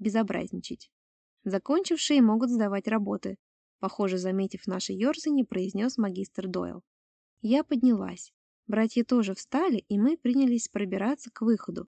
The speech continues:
извиняясь перед потревоженными соседями. Наконец протянула магистру свой свиток. Он кивнул, после чего взял работы Эрика и Эрсана, окинул их насмешливым взглядом. «Подозреваю, экзамен по практической магии будет интересным»,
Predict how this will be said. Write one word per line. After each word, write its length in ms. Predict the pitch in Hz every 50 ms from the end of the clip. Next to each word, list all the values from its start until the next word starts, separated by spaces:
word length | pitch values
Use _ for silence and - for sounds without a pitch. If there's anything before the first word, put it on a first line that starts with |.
| _ _ _ _ -
извиняясь 600 | 220 196 202 208 202 208 220 269 330 330 285 -
перед 300 | - - 214 208 - _
потревоженными 760 | - 180 - - 185 175 175 190 214 240 247 240 226 226 214
соседями. 680 | 214 - - 202 - - - 185 170 170 175 180 180 - _ _ _ _ _ _ _ _ _ -
Наконец 500 | - 220 220 - 254 277 302 359 381 -
протянула 540 | - - 214 202 - 202 214 233 277 311 294
магистру 520 | 233 208 202 185 202 226 262 - - 226 220
свой 300 | - - 196 208 226 220
свиток. 480 | - - 185 196 185 - - - - _ _ _ _ _ _ _ -
Он 180 | 220 214 202
кивнул, 480 | 202 - - 185 185 180 208 254 320 - _ _ _ _ _ _ _ _
после 300 | - 254 254 - - 247
чего 300 | 226 - 247 240 277 330
взял 280 | 320 226 226 233 254 247
работы 460 | 226 202 185 185 233 254 - - - -
Эрика 340 | 208 208 202 208 - -
и 240 | 202 - - 196 196
Эрсана, 520 | 185 180 - - - 185 170 190 170 170 - _ _ _ _ _ _ _ -
окинул 460 | - 190 - - 277 370 403 330 277
их 180 | 262 269 - -
насмешливым 640 | 208 202 - - 190 196 202 - 208 202 202 202 202
взглядом. 500 | 196 190 - - - - - 180 180 _ _ _ _ _ _ _ _ _ _ _ _ -
«Подозреваю, 680 | 214 196 220 208 220 226 233 226 254 277 311 330 311
экзамен 460 | 254 240 220 240 247 269 277 285 277
по 80 | 262 254
практической 600 | 226 - 226 214 - 240 233 - - - - 277
магии 340 | 262 240 226 220 214 220 233
будет 240 | 220 214 240 240 -
интересным», 680 | 247 254 262 - 294 269 208 190 - - 214 220 220